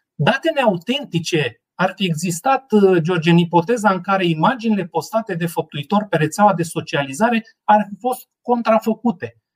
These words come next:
sau nu ar fi avut corespondent în realitate. Sigur, este opinia mea. Apare astfel că a forțat paralelismul între conceptul de date neautentice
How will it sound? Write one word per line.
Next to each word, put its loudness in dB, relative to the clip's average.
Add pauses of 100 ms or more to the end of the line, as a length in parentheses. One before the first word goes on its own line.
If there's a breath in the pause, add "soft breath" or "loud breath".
(220)
sau 0
nu 4
ar -2
fi -2
avut 0
corespondent -2
în -2
realitate. -2
Sigur, -8
este -2
opinia 4
mea. 0 (440 soft breath)
Apare 0
astfel 0
că -8
a -2
forțat -2 (140)
paralelismul 2
între 2
conceptul 0
de -4
date 0 (160)
neautentice -2